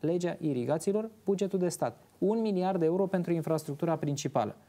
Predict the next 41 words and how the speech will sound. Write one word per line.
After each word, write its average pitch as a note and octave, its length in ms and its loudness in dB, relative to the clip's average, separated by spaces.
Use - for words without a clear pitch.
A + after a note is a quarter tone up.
Ei, F#3+ 140 -2
acești F#3 360 0
bani, F3+ 340 0
de C#3+ 80 -2
acești F#3 240 0
bani F#3 160 2
avem F#3 240 0
nevoie F3+ 260 0
cât E3+ 120 -2
mai E3+ 160 0
repede F3+ 300 0
din D#3+ 200 0
două F3+ 240 4
considerente. D3 720 0
În C#3 80 -4
primul F#3 260 4
rând, F#3 120 2
pentru D#3 240 0
că C#3 60 2
avem D3 220 2
nevoie F3 360 2
mai, D3 300 0
mai C#3+ 180 0
repede D#3 320 2
de, C#3 300 0
uh, C#3 240 2
irigații C#3+ 580 2
ca D3 120 0
să C#3+ 120 -2
putem F3 240 0
să A#3+ 160 0
creștem G3 340 2
și C#3+ 140 -2
media F3 260 4
la C#3+ 120 4
hectar C#3 320 0
de C#3 100 0
care B2 180 -2
vorbeam A#2 280 -2
mai D#3 120 -2
devreme. B2+ 420 -4